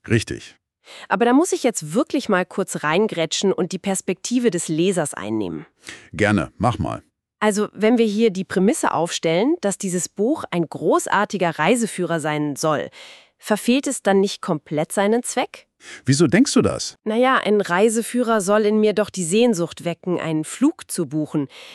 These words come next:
Speaker 2: Wenn ich aber Seite um Seite von mafiösen Strukturen lese, von unterdrückten Frauen und gnadenloser Armut, dann buche ich doch eher ein Ticket nach Skandinavien. Warum sollte ich das lesen, bevor ich nach Kalabrien fahre?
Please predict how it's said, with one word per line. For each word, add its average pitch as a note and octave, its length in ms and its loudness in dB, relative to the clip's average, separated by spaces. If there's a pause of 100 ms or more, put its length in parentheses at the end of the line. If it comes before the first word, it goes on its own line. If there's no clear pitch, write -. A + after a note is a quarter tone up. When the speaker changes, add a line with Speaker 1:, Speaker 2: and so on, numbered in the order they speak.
(100)
Speaker 2:
Wenn G3 180 4
ich A3 160 4
aber G3+ 160 4
Seite F#3+ 420 0
um A3 140 2
Seite F#3+ 480 -2
von E3 180 0
mafiösen G#3+ 680 0
Strukturen - 760 0
lese, D#3+ 360 -2
von F#3+ 180 0
unterdrückten G3+ 800 0
Frauen G3+ 480 2
und E3+ 220 0 (120)
gnadenloser G3 920 2
Armut, F3+ 380 2 (320)
dann E3+ 180 -2
buche A#3+ 220 0
ich - 120 -4
doch F#3+ 220 -2
eher G#3+ 260 0
ein F3+ 160 -4
Ticket - 300 -6
nach D#3+ 180 -4
Skandinavien. E3 920 0 (520)
Warum A#3+ 320 4
sollte B3 280 2
ich - 120 -4
das B3+ 180 0
lesen, A#3 380 2
bevor C#4+ 260 2
ich A#3 140 -2
nach E3+ 120 -4
Kalabrien D3 540 -4
fahre? C#3 480 -8